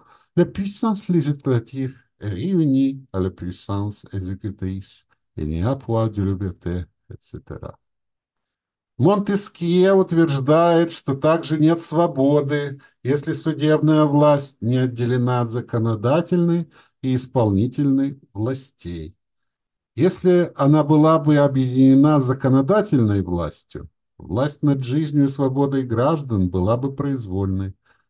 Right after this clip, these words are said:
потому что судья был бы законодателем. Il n'y a point encore de la liberté, c'est la puissance du juge n'est pas séparée de la puissance législative, de l'exécutif, et cetera.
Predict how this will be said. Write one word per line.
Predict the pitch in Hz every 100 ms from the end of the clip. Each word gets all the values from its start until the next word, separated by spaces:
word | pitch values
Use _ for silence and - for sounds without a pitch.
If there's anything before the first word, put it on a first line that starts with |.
| _
потому | - 101 113 110
что | - 123
судья | - 110 98 113 147 170 _ _
был | 92 101 110
бы | 143 156 _
законодателем. | - 90 120 143 135 123 85 85 - 92 78 85 _ _ _ -
Il | 104
n'y | 98
a | 92
point | - 95 95
encore | 98 92 110 104
de | 117
la | 120
liberté, | 127 131 143 139 175 180 - _
c'est | - 76
la | 78
puissance | - 85 87 - 120 135 127
du | 127
juge | 123 127 107
n'est | 120 117
pas | 107 110 107
séparée | - 110 113 98 110
de | 104
la | 101
puissance | 98 98 - - 104 104 -
législative, | 101 92 - 104 95 - 95 - _ _ _
de | 95
l'exécutif, | 92 92 95 - - 90 82 _ _ _
et | 87 -
cetera. | - - 92 80